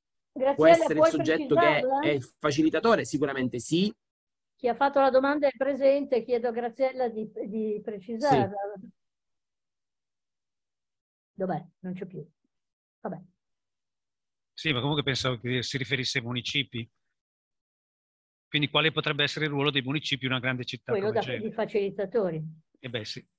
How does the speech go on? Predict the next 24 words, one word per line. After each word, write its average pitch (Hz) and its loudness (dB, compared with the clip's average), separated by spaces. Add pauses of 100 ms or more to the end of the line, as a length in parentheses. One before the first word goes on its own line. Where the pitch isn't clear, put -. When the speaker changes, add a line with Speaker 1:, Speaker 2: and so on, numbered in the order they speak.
Speaker 3:
ma 123 -16
pare 117 -16
di - -12
aver 233 -12
Speaker 2:
Stefano 285 -2
Speaker 3:
capito. 285 0
Speaker 2:
Sarti 370 4
Speaker 1:
Sì, - -10
Speaker 2:
ci - -16
Speaker 1:
sì. 262 -8
Speaker 2:
informa, 269 -2
eh, 233 -6
che 226 -2
fra 226 -8
due 247 -4
minuti 202 -6
deve 175 -6
staccare. 160 -12
Ok. - -8 (380)
Speaker 3:
Sì, 131 -14
d'accordo. 123 -10
Speaker 2:
Allora, 302 4
al 285 2
momento 240 0